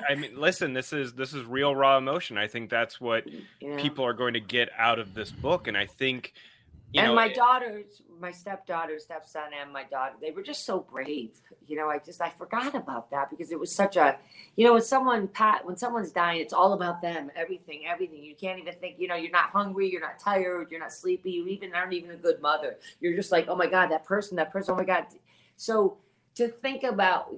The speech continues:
Speaker 2: you know, you're just thinking about the person, but then to write about it, to think about, there were so many moving parts in, in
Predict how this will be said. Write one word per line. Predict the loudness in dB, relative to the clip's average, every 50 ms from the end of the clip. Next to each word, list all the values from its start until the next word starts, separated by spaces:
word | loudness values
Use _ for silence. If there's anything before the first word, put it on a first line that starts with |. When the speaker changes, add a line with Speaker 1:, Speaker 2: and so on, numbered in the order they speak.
| -14 -10
Speaker 2:
you | -2 -2 0
know, | 2 2
you're | 0 0 -4 -6 -4
just | -6 -10 -8 -10
thinking | -8 -8 -2
about | -2 0 -2
the | 0
person, | -2 -2 -2 -2 -4 -6
but | -6 0 0
then | 0 0
to | 2 2
write | 4 4 4 6
about | 4 4 4 4
it, | -2 -10
to | -6
think | -6 -6 -2
about, | 0 -2 -2 -2
there | -2 -4
were | -4
so | -4 -4 -6 -6 -8
many | -8 -2 0
moving | 2 2 2 2 0 0 -2 -4
parts | -6 2 4 4 4 4 0 -6 -10
in, | -12 -12 -14 -14 -14
in | -12 -12 -12 -12